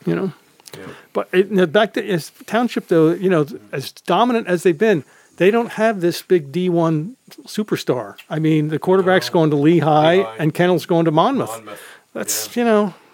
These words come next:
Speaker 1: that's a, one
Speaker 2: They're
Speaker 1: double
Speaker 2: just,
Speaker 1: A.
Speaker 2: they're very good, fantastic, even high school
Speaker 1: Mm-hmm.
Speaker 2: athletes with a really good coaching staff, and Evans can coach up a team <laughs> really well. What he's done at Township has been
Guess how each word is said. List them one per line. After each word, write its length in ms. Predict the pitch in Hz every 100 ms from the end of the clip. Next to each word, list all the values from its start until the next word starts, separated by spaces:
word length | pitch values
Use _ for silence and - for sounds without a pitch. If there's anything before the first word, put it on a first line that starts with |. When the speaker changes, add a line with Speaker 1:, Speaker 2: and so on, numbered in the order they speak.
| - -
Speaker 1:
that's 260 | 214 -
a, 200 | 196 185
one 800 | 180 196 196 131 185 185 180 196
Speaker 2:
They're 20 | 190
Speaker 1:
double 200 | 185 180 202
Speaker 2:
just, 100 | 202
Speaker 1:
A. 180 | 123
Speaker 2:
they're 280 | 123 110 104
very 720 | 92 - 131 127 139 143 139 139 165 143 -
good, 520 | 120 123 120 123 120 - - _ _ _ _ _ _ _ _ -
fantastic, 800 | - - 127 - 127 127 - -
even 320 | 117 113 110 - _
high 200 | - 135
school 280 | 135 - 143
Speaker 1:
Mm-hmm. 240 | 127 123 131
Speaker 2:
athletes 460 | 143 185 - - - _ _ -
with 140 | 113
a 60 | 110
really 280 | 95 117 127
good 180 | 127 123
coaching 360 | 120 110 117
staff, 420 | - 113 101 101 117
and 140 | 110
Evans 420 | 113 113 113 101
can 200 | - 98
coach 380 | - - 123 -
up 120 | 107
a 40 | -
team 360 | - 135 - - _ - - -
<laughs> 400 | - _ _ - 156
really 360 | 196 180 160 139
well. 460 | 131 117 107 113 - - -
What 240 | 127 143
he's 180 | 139 147
done 180 | 139 131
at 100 | 123
Township 420 | 107 123 - 120
has 140 | 117 104
been 400 | 117 113 104